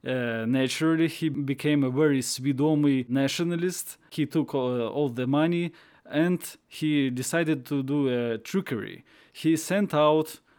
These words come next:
to a hundred of his, uh, enslaved Russian TikTok bloggers an objective to do a weird advertisement in which pro-Ukrainian propaganda was coded into, using Russian government money for it.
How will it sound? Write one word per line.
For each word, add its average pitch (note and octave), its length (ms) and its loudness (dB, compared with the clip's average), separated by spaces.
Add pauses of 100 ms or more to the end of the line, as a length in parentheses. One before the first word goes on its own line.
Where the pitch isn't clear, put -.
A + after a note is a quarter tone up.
(180)
to D3 240 2
a B2 40 0
hundred F3 520 0
of C3+ 220 -4
his, C#3 340 -2
uh, A#2 200 -2
enslaved D#3 600 0 (240)
Russian D3 500 2
TikTok D#3 360 -4
bloggers C#3 760 0
an B2+ 180 -6
objective C3 760 -4
to C3 120 -4
do D#3+ 340 0 (640)
a B2 480 -2
weird E3 520 0 (200)
advertisement C3+ 1000 -2
in D#3+ 200 0
which E3 360 -4 (600)
pro-Ukrainian D#3+ 1040 4
propaganda D3 600 2
was C3+ 240 -2
coded A#2 480 -2 (100)
into, B2 460 0 (540)
using F3+ 580 0 (180)
Russian D3 680 2
government C#3 520 2
money C#3 300 2
for A2+ 240 -6
it. - 240 -16